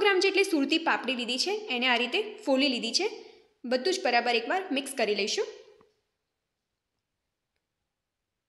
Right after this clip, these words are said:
અહીંયા મેં પચાસ ગ્રામ જેટલી વાલોલ પાપડી લીધેલી છે, એ પણ ઉમેરી છે. તમારી પાસે ના હોય તો સ્કીપ પણ કરી શકો છો. એક વાટકીમાં થોડું પાણી લેવાનું છે, એમાં વન ફોર્થ ટીસ્પૂન જેટલો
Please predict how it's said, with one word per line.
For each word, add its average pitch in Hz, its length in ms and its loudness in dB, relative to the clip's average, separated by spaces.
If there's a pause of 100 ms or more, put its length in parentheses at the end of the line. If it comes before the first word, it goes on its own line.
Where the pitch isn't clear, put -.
અહીંયા 359 340 0
મેં 349 120 4 (120)
પચાસ 285 340 2
ગ્રામ 277 240 4
જેટલી 269 240 -2 (160)
વાલોલ 233 340 4
પાપડી 240 280 0
લીધેલી 220 340 0
છે, 359 80 2 (280)
એ 233 100 -2
પણ 269 200 2
ઉમેરી 233 300 0
છે. 349 100 0 (600)
તમારી 277 320 0
પાસે 294 180 0 (120)
ના 226 200 2
હોય 320 200 -2
તો 359 140 0
સ્કીપ 233 260 -6
પણ 262 200 0
કરી 254 180 -2
શકો 269 260 -2
છો. 427 80 -4 (580)
એક 339 140 0 (100)
વાટકીમાં 330 460 0
થોડું 311 280 0
પાણી 226 280 2
લેવાનું 226 340 0
છે, 370 80 0 (320)
એમાં 285 320 0
વન 285 220 2
ફોર્થ 392 220 0
ટીસ્પૂન 269 500 -2
જેટલો 240 220 0